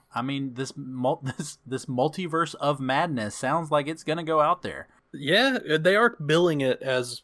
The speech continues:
Speaker 2: you know, more on the horror side of things, so very well could be. And, I mean, Marvel's trying to push the limits anyways. You, you also have, you know, the Eternals coming. They've already
Speaker 1: Yeah.
Speaker 2: said that they're going much more cosmic
Speaker 1: They're going
Speaker 2: and
Speaker 1: cosmic for Phase
Speaker 2: stayed
Speaker 1: four.
Speaker 2: s-,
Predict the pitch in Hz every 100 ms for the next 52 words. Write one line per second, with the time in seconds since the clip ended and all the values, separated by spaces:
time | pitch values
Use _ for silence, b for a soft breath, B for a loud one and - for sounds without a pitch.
0 | _ - 127 123 117 131 131 127 117 131
1 | 123 117 - 107 104 - 104 104 - -
2 | 104 101 - B B B 135 240 202 160
3 | - 160 113 101 B B B 151 156 151
4 | 139 - _ _ _ _ _ - 135 131
5 | 131 202 262 220 - - 151 170 151 -
6 | 147 143 135 131 131 117 127 151 127 95
7 | 98 - 131 123 127 127 - 123 113 117
8 | 98 104 98 95 - 135 139 139 - 139
9 | 123 123 113 104 120 120 117 - 123 120
10 | 117 104 107 110 110 104 101 113 120 -
11 | 117 107 - 113 110 113 120 113 123 110
12 | - 104 127 123 120 127 117 - 117 113
13 | 113 113 101 101 - - - -